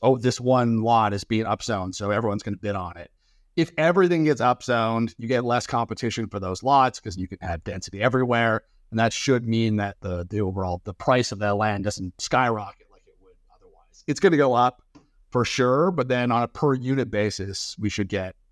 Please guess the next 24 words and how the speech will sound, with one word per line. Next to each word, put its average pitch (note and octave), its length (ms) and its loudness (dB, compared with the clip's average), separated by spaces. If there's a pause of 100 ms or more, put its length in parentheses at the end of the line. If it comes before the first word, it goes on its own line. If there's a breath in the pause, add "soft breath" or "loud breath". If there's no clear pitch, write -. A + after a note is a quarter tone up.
(260)
more A2 260 0
affordability. G#2 560 2
That B2 140 0
doesn't C3+ 260 2
mean C3+ 300 2
that, A#2 200 0
like, G#2+ 300 0
if G#2+ 160 -8
you A2+ 80 -4
build A2+ 260 0
a - 60 -4
triplex, B2 600 0
they're A2 180 0
all A2+ 120 4
gonna A2+ 200 -2
be G#2+ 240 -2
four A#2+ 200 -4
hundred A2+ 240 -2
thousand A#2 300 2
dollars C3 380 4
all G2+ 100 -2
of G#2 80 -4
a G#2+ 60 -6
sudden. G#2 380 -2